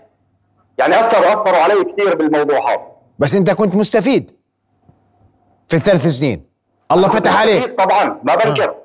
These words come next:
Speaker 2: آه.
Speaker 1: آه،
Speaker 2: آه.
Speaker 1: طبعًا مستفيد. آه، مستفيد طبعًا. طبعًا، طبعًا مستفيد. وكنت أفيد.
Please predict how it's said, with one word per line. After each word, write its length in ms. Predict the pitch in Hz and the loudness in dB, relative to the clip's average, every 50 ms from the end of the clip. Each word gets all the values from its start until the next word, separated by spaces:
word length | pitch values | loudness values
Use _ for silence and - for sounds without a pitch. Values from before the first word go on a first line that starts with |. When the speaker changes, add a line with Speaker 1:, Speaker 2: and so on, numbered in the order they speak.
| - | -4
Speaker 2:
آه. 40 | 143 | -2
Speaker 1:
آه، 220 | 165 160 156 151 | 0 0 0 0
Speaker 2:
آه. 40 | 196 | 0
Speaker 1:
طبعًا 160 | 208 226 233 | 0 0 -2
مستفيد. 540 | 202 175 156 - - 156 139 196 226 240 220 - - - - _ _ _ _ _ _ 135 | -2 -2 -4 -6 -6 -6 -6 -4 -4 -4 -4 -6 -10 -20 -20 _ _ _ _ _ _ 0
آه، 140 | 147 170 185 | 0 2 2
مستفيد 600 | 185 175 - - 160 - 208 240 247 - - - | 0 0 -2 -2 -2 -2 0 0 -2 -2 -4 -2
طبعًا. 480 | 196 208 214 208 196 - - - - - _ _ _ _ _ _ - | -2 0 0 0 -2 -2 -6 -10 -18 -20 _ _ _ _ _ _ -4
طبعًا، 240 | 175 196 208 190 156 | -2 0 2 2 2
طبعًا 260 | - 190 196 196 190 | 2 0 0 2 0
مستفيد. 320 | 180 165 - - 175 180 | 0 -2 -4 -4 -2 -2
وكنت 280 | 196 - - 240 - 240 | -2 -2 -2 -2 -2 -2
أفيد. 420 | 233 226 254 294 302 - - - | -4 -2 -2 -2 -4 -4 -8 -12